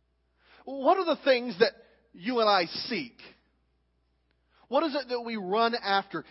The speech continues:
He was seeking God. I, I'm afraid that in, in the church we have come up with this idea that a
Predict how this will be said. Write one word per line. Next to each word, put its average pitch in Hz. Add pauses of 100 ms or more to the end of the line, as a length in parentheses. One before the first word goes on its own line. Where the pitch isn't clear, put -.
(120)
He 294
was 226 (200)
seeking 302 (340)
God. 143 (1500)
I, 208
I'm 233
afraid 262
that 226 (360)
in, 226
in 220
the 208
church 311 (140)
we 233
have 220 (240)
come 277
up 247
with 254
this 240
idea 233
that 226
a 196